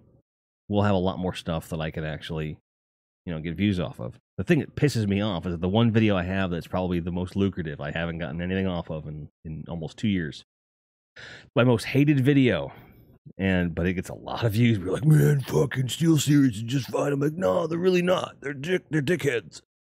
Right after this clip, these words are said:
Um, that's a whole other thing. So I was working, and I noticed that I didn't have any YouTube videos out that day, and I was like, I was like, "Why did I run out of videos?" I was, like, a week, I had, like, five ahead in the can and stuff. And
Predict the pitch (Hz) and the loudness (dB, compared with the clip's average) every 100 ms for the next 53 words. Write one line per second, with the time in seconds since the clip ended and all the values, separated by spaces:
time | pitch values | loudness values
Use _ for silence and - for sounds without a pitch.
0 | _ _ - 90 78 76 78 _ _ _ | _ _ -6 -4 -4 -8 -12 _ _ _
1 | _ _ 90 92 92 85 80 78 80 - | _ _ -6 0 0 0 -4 -6 -8 -18
2 | _ _ _ _ _ - - 117 117 147 | _ _ _ _ _ -4 2 4 6 4
3 | 151 143 135 117 _ 113 107 110 139 135 | 2 2 0 -2 _ 2 4 6 6 4
4 | 107 - 104 98 117 110 110 101 104 110 | 0 0 0 2 0 0 0 0 0 0
5 | 95 95 85 87 82 85 87 90 85 85 | 0 0 -2 -4 -6 -4 -2 -2 -4 -8
6 | 87 82 - _ _ _ _ _ _ _ | -8 -10 -10 _ _ _ _ _ _ _
7 | - 113 98 87 87 120 170 180 131 120 | -6 -4 -6 -8 -6 -4 -2 -2 -2 -2
8 | 113 101 92 180 202 80 78 90 95 80 | -2 -6 -4 0 2 0 -2 -6 -4 -8
9 | - - 71 76 104 - 104 85 67 - | -10 -12 -8 -4 -4 0 -2 -2 -8 -12
10 | - 82 98 - - 110 117 98 90 - | -8 -6 -4 -6 -6 -2 -2 -2 -6 -6
11 | 196 220 87 71 - - - _ _ _ | -2 -2 -2 -4 -10 -12 -16 _ _ _
12 | _ _ _ 107 101 98 98 92 | _ _ _ 0 2 2 2 0